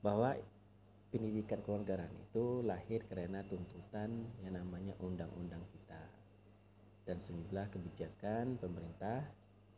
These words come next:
eh, yang berkuasa sesuai pada masanya.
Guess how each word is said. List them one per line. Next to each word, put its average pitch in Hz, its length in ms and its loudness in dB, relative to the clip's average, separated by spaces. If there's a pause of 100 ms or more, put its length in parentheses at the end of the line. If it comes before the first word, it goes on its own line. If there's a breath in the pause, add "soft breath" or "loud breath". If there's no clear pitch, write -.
(140)
eh, 87 320 0
yang 87 80 -4
berkuasa 101 760 0 (1000)
sesuai 101 400 2
pada 90 200 0
masanya. 87 440 -4